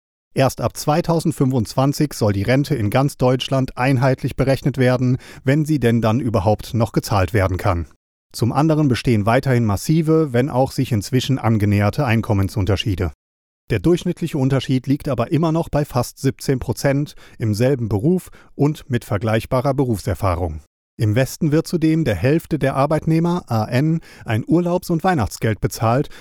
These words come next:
im Osten gilt dies nur für ein Drittel. Tariflöhne erhalten im Osten nur fünfundvierzig Prozent, im Westen dagegen sechsundfünfzig Prozent der Arbeitnehmer. Dagegen schrumpft in den Führungsetagen die Gehaltslücke.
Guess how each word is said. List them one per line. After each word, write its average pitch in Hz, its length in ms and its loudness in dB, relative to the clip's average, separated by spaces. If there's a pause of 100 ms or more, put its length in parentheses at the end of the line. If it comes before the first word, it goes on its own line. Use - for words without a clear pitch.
im 165 160 0
Osten 120 400 -2
gilt 127 240 0
dies 131 260 -2
nur 135 220 2
für - 180 -4
ein 143 160 0
Drittel. 104 440 -2 (460)
Tariflöhne 180 720 2
erhalten 127 460 0
im 120 80 0
Osten 131 320 -2
nur 110 160 2
fünfundvierzig 123 800 -2
Prozent, 190 420 0 (240)
im 127 140 0
Westen 160 320 0
dagegen 131 400 0
sechsundfünfzig 110 720 -2
Prozent 104 320 -2
der 107 100 2
Arbeitnehmer. 95 640 0 (300)
Dagegen 135 400 2
schrumpft 170 500 0
in 127 120 0
den 104 100 4
Führungsetagen 156 920 2
die 160 100 0
Gehaltslücke. 147 680 2